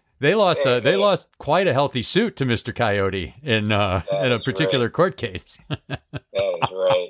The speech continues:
Speaker 2: That is right. Oh, that was fun. We should do that one more time. That was a lot of, that was a, one of my favorite ones you ever did. Um,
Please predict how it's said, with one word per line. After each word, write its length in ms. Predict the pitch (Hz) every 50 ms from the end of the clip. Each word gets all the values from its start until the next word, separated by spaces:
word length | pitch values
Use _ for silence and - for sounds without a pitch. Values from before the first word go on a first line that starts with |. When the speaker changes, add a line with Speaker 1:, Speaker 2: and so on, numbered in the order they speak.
| - _
Speaker 2:
That 140 | 95 95 92
is 160 | 92 90 92
right. 280 | 98 98 95 92 90 87 -
Oh, 200 | 107 110 104 101
that 140 | 104 113 117
was 140 | 107 95 -
fun. 180 | - 107 98 92 92 101
We 120 | 120 139
should 180 | - - - 113
do 140 | 117 113
that 200 | 104 104 101 98
one 180 | 95 95 95 80
more 120 | 85 90
time. 300 | 90 - - 92 90 90 90
That 200 | 95 - - -
was 80 | - -
a 40 | 90
lot 220 | 87 87 87 90
of, 60 | 87 90 95 - - 101
that 140 | 95 92
was 160 | 92 90 - 87
a, 40 | 87 90 _ _
one 140 | - 101 95
of 60 | 92
my 100 | 90 85
favorite 280 | - 101 98 92 90 90
ones 200 | 92 90 90 90
you 60 | 90 92
ever 200 | 90 87 90 87
did. 220 | 90 92 92 90 - _ _ _ - - - - _ -
Um, 840 | 120 117 113 120 120 120 117 117 113 110 110 107 107 104 104 98 95